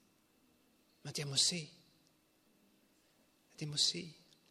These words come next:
Og Jesus rørte ved dem, og de kunne se,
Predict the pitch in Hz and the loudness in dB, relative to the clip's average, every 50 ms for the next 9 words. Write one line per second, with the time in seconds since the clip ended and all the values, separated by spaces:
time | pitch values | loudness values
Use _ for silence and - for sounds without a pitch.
0 | _ _ _ _ _ _ _ _ _ _ _ _ _ _ - _ _ _ _ _ | _ _ _ _ _ _ _ _ _ _ _ _ _ _ -20 _ _ _ _ _
1 | _ _ _ _ _ _ _ _ _ _ _ _ _ 156 139 131 135 135 156 143 | _ _ _ _ _ _ _ _ _ _ _ _ _ -2 -2 0 0 0 0 0
2 | - - 151 139 143 - - 151 139 123 117 117 117 120 - - _ _ _ _ | -2 0 0 0 0 -2 -4 -6 -6 -6 -6 -8 -10 -12 -16 -20 _ _ _ _
3 | _ _ _ _ _ _ _ _ _ _ _ _ _ _ _ _ _ 135 123 117 | _ _ _ _ _ _ _ _ _ _ _ _ _ _ _ _ _ -8 -8 -8
4 | - - 120 - - 151 165 170 170 | -8 0 2 2 4 4 2 0 -4